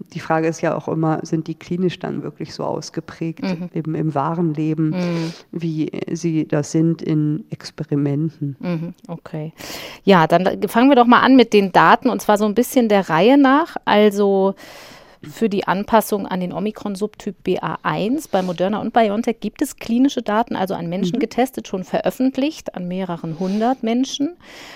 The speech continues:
Speaker 2: Aber für den an B A fünf angepassten Impfstoff bei beiden Herstellern bisher nur Tierdaten. Mal für den Laien noch mal erklärt, warum sagt man trotzdem, das ist eigentlich kein Problem? B A fünf kann man trotzdem jetzt dem Menschen verabreichen, ohne noch mal eine umfangreiche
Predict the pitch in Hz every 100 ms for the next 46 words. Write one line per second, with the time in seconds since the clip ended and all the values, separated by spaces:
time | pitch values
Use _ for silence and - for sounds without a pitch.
0 | - - 190 196 208 - 226 220 208 208
1 | - - 190 202 202 190 185 190 180 -
2 | - 277 - - 220 226 - 220 - 202
3 | 196 - 190 190 185 175 185 208 196 196
4 | 190 - 185 185 175 185 - 185 175 180
5 | 180 - _ _ - 190 165 - 135 135
6 | - 151 - 170 190 262 240 233 196 196
7 | 208 202 - 185 185 185 - - 180 170
8 | 165 202 226 208 208 202 190 - - 180
9 | 175 - - - 170 175 - 175 170 -
10 | 175 - 143 139 156 156 - 180 - -
11 | 170 160 - 165 - 170 160 - - 170
12 | 165 - 175 - - - 170 165 190 196
13 | 180 170 160 156 - 175 - 156 160 156
14 | -